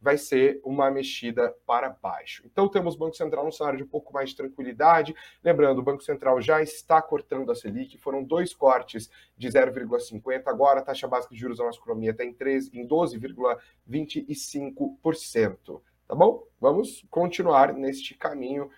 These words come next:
se tudo der certo, né? Vamos ver até onde vai o ciclo de afrouxamento monetário do nosso país. O economista André Perfeito repercutiu os números e disse o seguinte: atenção pra essas aspas. "O Brasil pode entrar num momento de euforia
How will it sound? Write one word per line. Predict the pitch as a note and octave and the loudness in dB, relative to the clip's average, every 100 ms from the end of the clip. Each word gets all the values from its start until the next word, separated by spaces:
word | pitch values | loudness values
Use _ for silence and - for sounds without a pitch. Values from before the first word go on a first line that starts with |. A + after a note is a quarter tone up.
| _ | _
se | - C3+ | -14 -10
tudo | C3 | -8
der | A#2+ C#3+ | -2 -2
certo, | D3 - G2 E2+ - F2+ | -2 -6 -6 -6 -10 -10
né? | G2 C3+ B2 | 0 0 4
Vamos | A#2 C#3+ C3+ | 4 2 0
ver | A#2+ B2+ | 2 2
até | B2+ C#3 | 4 2
onde | B2 C#3 B2+ | 2 0 -4
vai | G#2 A2 B2 A#2 | -2 2 4 2
o | |
ciclo | A2+ B2 - A#2+ | -4 -10 -8 -8
de | G#2+ A#2+ | -2 0
afrouxamento | A2 A#2+ G#2 - A#2+ B2+ B2 | 0 -2 -6 -4 -4 -4 -4
monetário | A#2+ A2+ A2+ G#2 A2+ - - _ | -4 -2 0 0 0 -8 -20 _
do | B2+ | 2
nosso | A#2+ A#2 | 4 4
país. | - G#2+ E2+ - - - - | 4 4 2 -12 -20 -12 -6
O | |
economista | C3+ D3+ D3+ D3 C#3+ | 2 2 2 4 4
André | C3+ C3+ | 6 4
Perfeito | C#3+ C#3 - F#3+ F3+ - | 2 -2 2 2 2 0
repercutiu | B2+ D#3 D#3 D3 - D3 | -2 -2 -2 -4 -2 -2
os | C3 | 0
números | E3 E3 D3+ | -2 0 -2
e | |
disse | C#3 D#3 D#3+ | -6 -12 -14
o | |
seguinte: | - D3 A#2+ B2 C#3 | -14 -12 -10 -10 -8
atenção | D3+ D3+ - - | -8 -4 -2 -2
pra | |
essas | D#3 D#3 A2+ G2+ | 0 2 2 2
aspas. | F#2+ - E2+ - _ - _ - | 0 -2 -14 -16 _ -20 _ 2
"O | F#3+ | 8
Brasil | F#3+ A#2 D#3+ D3 - _ _ _ _ _ _ _ | 8 8 4 4 2 _ _ _ _ _ _ _
pode | D#3 D#3+ | 10 10
entrar | D#3+ D3+ C#3+ C#3 | 8 6 4 4
num | |
momento | C3+ A#2 C3 D3 D3 | 4 4 4 0 -2
de | C3 C#3+ | -4 4
euforia | F3+ C4+ - A#3 C#3+ C#3 A2 | 6 6 4 2 4 2 2